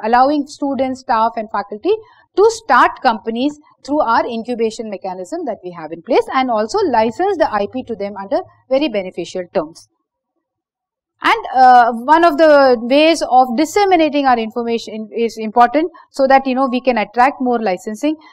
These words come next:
We do lot of dissemination through various fora like, you know, brochures, flyers,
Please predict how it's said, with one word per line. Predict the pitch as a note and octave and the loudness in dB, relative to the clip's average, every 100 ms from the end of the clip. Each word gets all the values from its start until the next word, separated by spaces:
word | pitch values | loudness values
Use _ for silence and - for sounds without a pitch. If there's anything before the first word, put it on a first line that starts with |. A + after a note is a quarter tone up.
| _ | _
We | A3+ B3 | -6 0
do | D4 D#4+ | 2 4
lot | B3 B3 C4+ C4+ | 6 8 8 4
of | C4 A3+ | 0 0
dissemination | A3 - A#3 A#3 A#3 A3+ A#3+ | -6 -4 -4 -4 -6 -6 -10
through | A3+ A#3 | -8 -8
various | G#3+ A3 A3 A#3 - _ _ A3 G3 | -4 -2 0 -2 -6 _ _ -16 -12
fora | - A3+ A3 | -6 2 2
like, | G#3+ G#3 G#3 | 4 0 -2
you | G#3+ | -6
know, | G#3 G#3+ | -6 -4
brochures, | F#3+ G#3+ A3 A3 G#3 G3+ - | -2 0 -2 -4 -6 -6 -6
flyers, | A#3 G#3+ A3 G#3 G#3 G#3 | 0 2 2 0 0 -2